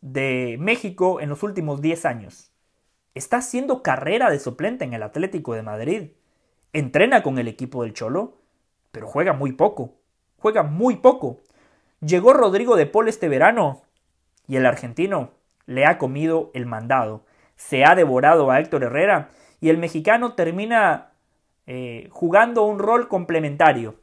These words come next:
Termina siendo un actor de reparto, juega a veces diez, quince minutos, entra cuando los partidos están resueltos o muchas veces se mantiene en la banca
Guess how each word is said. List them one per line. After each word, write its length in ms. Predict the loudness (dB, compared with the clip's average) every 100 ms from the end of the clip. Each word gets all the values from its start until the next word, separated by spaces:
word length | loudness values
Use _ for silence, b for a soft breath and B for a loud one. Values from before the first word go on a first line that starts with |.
| -2
Termina 380 | -2 0 -2 -2
siendo 340 | -2 -2 2
un 140 | 2 2
actor 300 | 2 2 4
de 100 | 2
reparto, 760 | 2 6 6 4 -2 -2 -4 b b b b
juega 320 | 2 4 4
a 20 |
veces 340 | 4 0 -4
diez, 320 | -4 -2 -2 -6
quince 340 | -12 -8 -8
minutos, 680 | -6 -2 -2 0 -2 -2 -16 b b b
entra 380 | -6 -2 -2 0
cuando 240 | -2 0
los 140 | -2
partidos 460 | -2 -4 0 -2 -2
están 240 | -2 -2
resueltos 640 | -2 -4 -2 -2 -2 -4 -6 -6
o 120 | -4
muchas 340 | -4 -2 0
veces 520 | 2 2 0 -4 -10 _ _ _ _ _ _ -10
se 120 | -6
mantiene 320 | -6 -4 -2
en 60 | 0
la 100 | 2
banca 600 | 2 2 -2 -2 -6